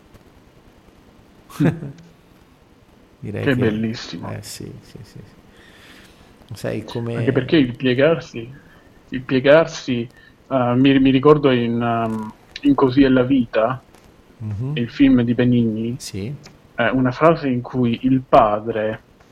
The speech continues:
Speaker 2: di, di Roberto Benigni, che interpretava Guido, nel, ehm, nel cercare di insegnare il mestiere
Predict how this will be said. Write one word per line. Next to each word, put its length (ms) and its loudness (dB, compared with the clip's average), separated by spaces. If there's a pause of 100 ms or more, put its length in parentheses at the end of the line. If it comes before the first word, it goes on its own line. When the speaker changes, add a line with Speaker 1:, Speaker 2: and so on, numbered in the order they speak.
(100)
Speaker 2:
di, 720 -6 (720)
di 160 0
Roberto 440 0
Benigni, 460 -4
che 100 -16
interpretava 580 -2
Guido, 600 -4 (1600)
nel, 320 4
ehm, 540 4 (280)
nel 220 2
cercare 400 2
di 140 -14
insegnare 760 -2
il 260 -20
mestiere 840 -8